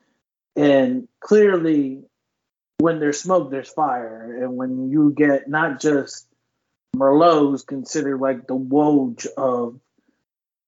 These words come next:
Western Hemisphere soccer, along with Stephen Goff, who's covered this team for over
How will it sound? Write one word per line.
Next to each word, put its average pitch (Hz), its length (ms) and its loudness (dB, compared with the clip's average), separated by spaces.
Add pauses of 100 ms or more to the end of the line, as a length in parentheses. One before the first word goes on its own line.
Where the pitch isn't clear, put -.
Western 151 360 4
Hemisphere 143 580 -2
soccer, 127 720 -2 (260)
along 139 540 -2
with 135 400 2 (760)
Stephen 147 300 0
Goff, 151 420 2
who's 135 280 -8
covered 135 420 -4
this 131 200 -10
team 131 500 -6
for 127 120 -10
over 127 360 -2